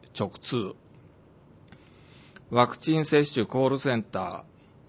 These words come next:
ー、電話零八零零八零零の三六六六、通話無料。追加接種三回目について、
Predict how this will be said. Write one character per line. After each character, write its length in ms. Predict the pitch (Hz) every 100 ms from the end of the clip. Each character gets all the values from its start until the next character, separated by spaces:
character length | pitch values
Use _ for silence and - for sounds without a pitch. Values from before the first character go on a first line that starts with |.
| - -
ー、 20 |
電 260 | 123 131 120
話 220 | 110 107 - - - -
零 300 | 120 123 156
八 320 | 156 151 135 113
零 240 | 113 113
零 320 | 113 107 110 - - - - - - - - - -
八 340 | - 110 160
零 220 | 156 151 120
零 240 | 117 107
の 240 | 95 87 - -
三 480 | - - 143 160 151
六 300 | 147 135 110
六 260 | 104 -
六、 420 | 113 101 - 101 - - - - - -
通 140 | -
話 240 | 147 147 139
無 160 | 120
料。 380 | 110 104 95 - - - - - - - - - - - - - - - - - -
追 220 | 139 156
加 140 | 160
接 160 | 147 139
種 300 | - - 95 - -
三 340 | - 131 147
回 220 | 160 147
目 160 | 147 135
に 100 | 127
つ 160 | -
い 80 | 107
て、 220 | - -